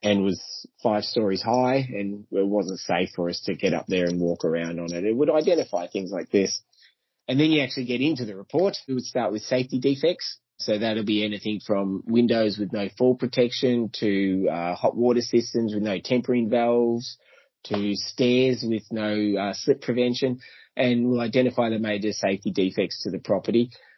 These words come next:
And then we'll identify major defects in the report next. Major defects, there's sections there for the ceilings, the walls, the wet areas, kitchens, bathrooms, and we'll identify the defects in each of those,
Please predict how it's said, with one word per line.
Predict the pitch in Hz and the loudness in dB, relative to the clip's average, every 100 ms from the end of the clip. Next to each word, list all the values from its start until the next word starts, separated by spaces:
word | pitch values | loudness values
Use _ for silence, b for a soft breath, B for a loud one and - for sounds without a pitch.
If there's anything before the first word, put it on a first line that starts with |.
| _ | _
And | 120 | 0
then | 127 131 | 2 4
we'll | 131 | 2
identify | 117 104 110 104 104 101 98 95 92 - _ | 0 -2 -4 -2 -2 0 0 2 0 0 _
major | - 117 110 101 | -4 0 0 0
defects | 92 98 - 87 - | -2 -2 -2 -6 -4
in | 107 | -4
the | 95 | -2
report | 90 - 92 76 | -4 0 2 2
next. | 82 - - - - _ _ _ _ _ | -2 -6 -8 -12 -14 _ _ _ _ _
Major | 156 165 139 | 0 0 0
defects, | 151 160 180 175 - - - - | 0 2 2 0 -2 -18 -12 -4
there's | 117 - | -4 0
sections | 139 131 131 110 | -2 0 -2 0
there | 120 120 117 | 0 0 0
for | - 107 104 | -2 -2 -2
the | 104 | -6
ceilings, | - 117 117 113 113 101 | 0 2 4 2 -2 -2
the | 107 | -2
walls, | 107 110 107 107 107 - - | -2 0 0 0 -2 -6 -8
the | 104 | -6
wet | 101 110 107 | -2 -2 0
areas, | 110 107 107 107 104 101 - - - | 0 0 0 0 0 -4 -6 -10 -14
kitchens, | - 113 113 107 101 | -2 0 2 -2 0
bathrooms, | 101 95 - 104 101 98 98 - b b b b _ | 0 0 0 -2 0 0 -2 -6 b b b b _
and | 104 107 | -4 0
we'll | 107 | 0
identify | 101 95 98 95 101 92 | 0 0 -2 -2 -2 -2
the | 87 | -2
defects | 92 90 98 87 | -2 0 0 0
in | 95 | -2
each | 98 - | -2 -2
of | 95 | -4
those, | 90 87 - | -4 -6 -6